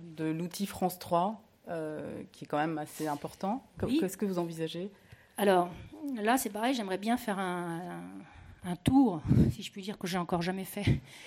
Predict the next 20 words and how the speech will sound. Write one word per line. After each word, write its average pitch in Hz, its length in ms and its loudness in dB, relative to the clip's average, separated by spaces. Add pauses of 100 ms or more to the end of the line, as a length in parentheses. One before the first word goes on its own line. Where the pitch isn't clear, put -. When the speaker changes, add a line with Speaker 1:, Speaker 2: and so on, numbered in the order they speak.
(180)
Speaker 2:
de 202 140 -6
tout 254 220 -4
cet 208 260 -2
outil 277 340 6 (480)
pour 202 140 -2
aller 202 180 4
vérifier 208 520 0
que, - 180 -10
euh, 160 300 -4
sur - 260 -8
place, 262 460 4
il 208 60 -4
y 202 40 2
a 190 40 4
certains 220 420 4
outils, 233 400 4
je 190 100 0
crois, 190 240 -2
comme 170 280 -6
le, 170 280 -4